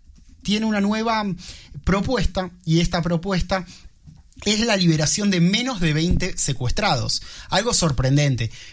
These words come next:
Tenemos ciento treinta y tres, eh, secuestrados y él dice que tal vez, eh, Hamas informa que tal vez tienen veinte para liberar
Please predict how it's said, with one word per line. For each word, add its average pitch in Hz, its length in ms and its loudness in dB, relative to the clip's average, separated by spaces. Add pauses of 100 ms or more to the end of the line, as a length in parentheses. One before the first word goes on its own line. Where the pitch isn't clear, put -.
(140)
Tenemos 180 360 0
ciento 214 540 -2
treinta 165 260 0
y 156 40 -2
tres, 180 280 -2
eh, 151 220 2
secuestrados 170 640 -2
y 165 140 2
él 175 100 2
dice 180 260 -2
que 175 220 -6 (400)
tal 180 240 0
vez, 254 480 0 (760)
eh, 151 300 2
Hamas 160 300 2
informa 175 380 2
que 139 100 -2
tal 147 220 -2
vez 170 160 4
tienen 170 360 0
veinte 123 400 -2
para 120 280 -2
liberar 120 480 -2